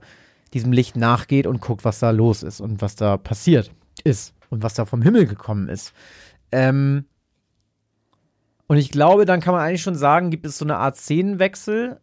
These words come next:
Ähm, wir treffen auf, ich glaube, vier Freunde, also eine Gruppe von Freunden, die ultra gelangweilt im Rasen liegt und Radio hören. Und es ist total heiß. Es ist wieder einer dieser, dieser,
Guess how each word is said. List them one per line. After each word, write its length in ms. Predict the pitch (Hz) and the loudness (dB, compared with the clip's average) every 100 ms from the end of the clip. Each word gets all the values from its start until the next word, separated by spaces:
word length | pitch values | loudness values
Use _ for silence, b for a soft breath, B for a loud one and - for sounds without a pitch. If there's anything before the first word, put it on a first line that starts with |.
| - | -2
Ähm, 680 | 160 165 165 165 165 165 156 | 0 0 -2 -2 -2 -4 -6
wir 600 | - 143 165 170 175 175 165 | -6 0 4 4 4 2 -2
treffen 400 | - 165 160 180 | -4 -4 -4 -4
auf, 440 | 120 156 151 - | 0 0 0 -12
ich 120 | 151 - | -12 -2
glaube, 240 | 135 135 | 0 0
vier 300 | 120 - 180 | -2 -2 -2
Freunde, 560 | 165 - 156 196 214 214 | -2 0 0 2 2 2
also 160 | 139 127 | 0 0
eine 140 | 127 | -2
Gruppe 220 | 123 160 | -2 -6
von 160 | 165 139 | -4 -8
Freunden, 400 | - 156 170 165 | -2 -2 0 -2
die 220 | 147 151 B B B B B B _ _ | -2 -4 B B B B B B _ _
ultra 580 | - 277 285 208 - 139 | -2 2 2 2 -2 -4
gelangweilt 600 | 120 120 123 123 113 113 | -2 0 0 0 0 0
im 120 | 120 113 | -2 -2
Rasen 360 | 113 120 120 | 2 2 2
liegt 120 | 120 | -4
und 80 | 120 | -4
Radio 380 | 113 123 123 98 | 2 2 4 0
hören. 340 | 90 101 120 143 | -2 -4 -4 -6
Und 200 | 135 123 | -6 -6
es 120 | 120 | -6
ist 140 | 123 - | -10 -8
total 560 | - - - 185 180 | -10 -6 0 2 4
heiß. 320 | 156 156 156 | 2 2 2
Es 160 | 151 127 | 0 -12
ist 180 | 127 - | -12 -6
wieder 200 | 131 127 | -2 0
einer 240 | 147 160 | 2 2
dieser, 380 | 147 131 135 127 | 0 2 4 4
dieser, 420 | 123 120 120 120 | 0 -2 0 0